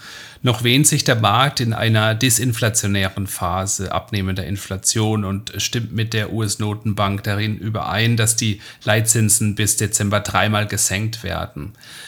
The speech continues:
Rücksetzer in den Kursen am Nachmittag sollten nicht ausgeschlossen werden. Zuletzt waren die Inflationsdaten ja stärker ausgefallen. Außerdem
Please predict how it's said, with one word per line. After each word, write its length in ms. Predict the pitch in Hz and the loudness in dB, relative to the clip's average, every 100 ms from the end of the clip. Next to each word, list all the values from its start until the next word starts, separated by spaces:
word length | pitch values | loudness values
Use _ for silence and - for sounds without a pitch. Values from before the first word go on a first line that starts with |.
| - - _ - | -20 -20 _ -2
Rücksetzer 540 | 147 - 117 113 117 | 0 2 0 0 0
in 60 | 107 | 0
den 120 | 107 | 0
Kursen 460 | - 156 143 120 107 | 0 2 4 2 2
am 140 | 107 | 2
Nachmittag 720 | 101 95 113 101 107 104 104 | 2 0 -2 -2 0 -2 -2
sollten 640 | 101 - 104 110 110 101 104 - _ | -4 -2 -2 -4 -4 -4 -6 -14 _
nicht 420 | 120 113 - - | -4 -2 -4 -6
ausgeschlossen 840 | 101 110 - 104 - 101 - 101 95 | -4 0 0 -2 -4 -4 -2 -4 -4
werden. 560 | 95 98 101 98 87 98 | 0 0 0 -4 -4 -6
Zuletzt 400 | - 104 101 - | -4 -2 -2 0
waren 160 | 98 | 0
die 160 | 110 113 | -2 0
Inflationsdaten 1120 | 139 - 110 - 101 104 101 - 87 95 - | 0 2 -2 0 -2 2 2 0 -4 -6 -6
ja 140 | 95 98 | -6 -6
stärker 540 | - 92 101 110 98 | -2 2 2 0 -4
ausgefallen. 840 | 85 107 - 107 - 80 78 87 - | -2 -2 -4 -8 -8 -8 -8 -12 -6
Außerdem 560 | 113 110 107 107 117 | -4 -2 0 0 0